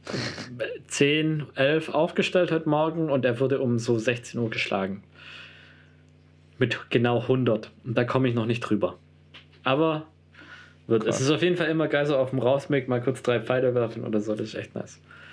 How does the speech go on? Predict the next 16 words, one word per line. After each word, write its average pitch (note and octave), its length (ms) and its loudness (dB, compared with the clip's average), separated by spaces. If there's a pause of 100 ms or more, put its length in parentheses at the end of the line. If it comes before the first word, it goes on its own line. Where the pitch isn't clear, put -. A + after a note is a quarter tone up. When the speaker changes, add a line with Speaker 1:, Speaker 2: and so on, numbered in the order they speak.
(300)
Speaker 1:
So C#3 120 4
kleine G3 280 4
Ablenkungen C3+ 600 2
auf A#2+ 160 -4
der B2+ 140 0
Arbeit A2 240 0
sind - 120 -20
Speaker 2:
Das - 80 -6
ist - 40 -6
Speaker 1:
immer - 100 -2
Speaker 2:
echt B2 100 -4
Speaker 1:
geil. - 160 -6
Speaker 2:
cool. A2 160 -8 (1800)
Weißt A#2+ 160 -2
du, B2+ 40 2
was - 140 -6